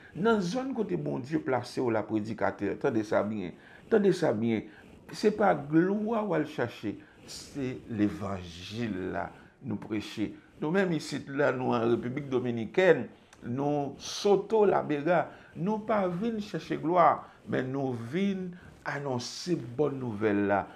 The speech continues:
Men si yo jwenn chans, yo jwenn opòtinite, pou yo antre nan lavil sa, pou yo bay levanjil la, ebyen, moun yo te vle fè ògèy pran yo.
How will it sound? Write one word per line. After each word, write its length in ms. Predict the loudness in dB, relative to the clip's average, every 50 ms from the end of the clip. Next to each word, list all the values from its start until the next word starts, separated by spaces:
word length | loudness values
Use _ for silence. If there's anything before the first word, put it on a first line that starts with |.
| -20 -18 -8
Men 200 | -4 -2 -2 -2
si 180 | -2 0 4
yo 120 | 6 6 6
jwenn 300 | 6 4 0 -2 -4 -4 -6
chans, 520 | -10 -12 -12 -8 -2 0 0 0 0 0
yo 80 | -2 -2
jwenn 200 | -2 -2 -2 -2
opòtinite, 840 | -4 -2 -2 -2 -2 -4 -6 -6 -4 -4 -4 -4 -2 -2 0 0 0 -2 -6 -16 -20 -12
pou 160 | -6 -4 -4
yo 120 | 0 2 2
antre 400 | 2 2 0 -4 -2 0 2 2
nan 120 | 2 4
lavil 340 | 4 2 2 0 -2 -6 -6 -6
sa, 220 | -2 -2 -2 -2
pou 180 | -2 -2 -2 -2
yo 80 | -2 -2 -4 -8 -8 -2
bay 260 | 0 2 2 2 2
levanjil 600 | 2 0 0 0 -4 -6 -6 -6 -4 -4 0 2
la, 180 | 4 4 4 4 2 -4 -14 -18 -12
ebyen, 380 | -6 -6 -4 -2 0 0 0 0
moun 320 | 0 2 2 2 2 4
yo 260 | 4 4 4 4 2 0 -4 -14 _ _
te 140 | -6 -6 -4
vle 220 | -2 -2 -2 -2 -4
fè 300 | -4 -2 0 0 -2 -2 -6 -18 _ _ -8
ògèy 680 | -6 -4 -4 -4 -4 -6 -4 -2 -2 0 0 0 -2 -4
pran 420 | -6 -8 -8 -6 -4 -4 -4 -4
yo. 180 | -4 -6 -8